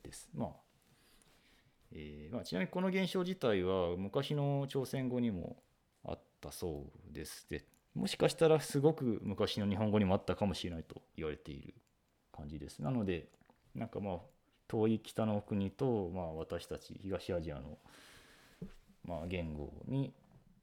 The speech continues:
不思議な似たね-、点があるというのはなかなか、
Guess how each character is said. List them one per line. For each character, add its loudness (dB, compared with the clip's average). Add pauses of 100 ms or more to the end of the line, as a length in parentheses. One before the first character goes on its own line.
(140)
不 -14
思 -6
議 -4
な -4
似 -6
た -4
ね-、 -6
点 -8
が -4
あ -4
る -8
と -16
い -16
う -14
の -14
は -14
な -18
か -14
な -10
か、 -14